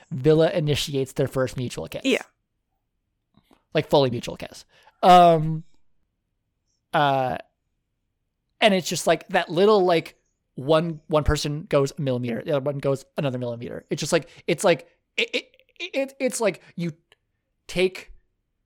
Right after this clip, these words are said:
Speaker 1: two magnets of the same polarity, and you're just like, I, I, I, I, I, I, I don't d-, I, I don't, I don't, I don't, I don't, I don't get it, and then
Speaker 2: Yeah.
Speaker 1: come together.
Speaker 2: Yeah. You know, I really appreciated that,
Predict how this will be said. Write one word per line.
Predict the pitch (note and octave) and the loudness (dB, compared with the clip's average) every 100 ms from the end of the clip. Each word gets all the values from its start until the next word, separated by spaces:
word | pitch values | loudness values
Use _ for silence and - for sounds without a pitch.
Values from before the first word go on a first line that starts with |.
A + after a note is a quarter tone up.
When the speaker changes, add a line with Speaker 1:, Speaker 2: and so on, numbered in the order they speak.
| _ _ _ | _ _ _
Speaker 1:
two | - F#3+ F#3 F3+ F3 _ _ _ _ _ _ _ | -10 -6 -4 -2 -4 _ _ _ _ _ _ _
magnets | D3+ C#3+ D3+ D3+ C#3+ D3+ | -6 0 0 -2 -4 -6
of | C3+ | -6
the | C3 | -6
same | C#3 C3+ | -6 0
polarity, | C#3 B2+ B2 B2+ - - _ _ | 0 0 -4 -6 -8 -20 _ _
and | E3 | -8
you're | C#3+ | -8
just | C3+ | -8
like, | D3+ - | -10 -8
I, | A3+ - | -12 -10
I, | D4 _ - | -18 _ -18
I, | D4+ _ _ | -18 _ _
I, | D4+ - _ _ D#4+ - _ _ | -14 -14 _ _ -16 -16 _ _
I, | E4+ - _ _ _ | -16 -16 _ _ _
I, | F4 F4 | -12 -6
I | A3+ | -6
don't | B3 - _ _ - | -6 -8 _ _ -14
d-, | A#3 G#3 | -8 -4
I, | G3 - | -4 -2
I | F#3 | -4
don't, | F3+ - - | -6 -6 -4
I | |
don't, | E3+ - _ | -4 -4 _
I | E3 | -6
don't, | E3+ E3 | -4 -4
I | |
don't, | E3 - | -4 -2
I | |
don't | E3+ D3+ | -2 -2
get | E3 | -4
it, | - | -6
and | E3 | -8
then | E3 _ _ - | -10 _ _ -6
Speaker 2:
Yeah. | C4 - - - - - - - - | -6 -6 -14 -18 -20 -16 -12 -12 -12
Speaker 1:
come | - D3+ B2+ | -6 -6 -6
together. | - - - - - - - - - | -12 -18 -20 -20 -12 -12 -8 -10 -8
Speaker 2:
Yeah. | B3 - _ _ _ - - - - - - - - - | -10 -12 _ _ _ -20 -20 -20 -20 -20 -20 -20 -20 -8
You | C#4 | -2
know, | C#4 | 0
I | C#4 | 2
really | C#4 D4+ E4 | 2 2 0
appreciated | - B3 - B3 G#3+ G3+ - | -2 -6 -2 -2 -2 -4 -4
that, | G#3+ G#3 | -4 -4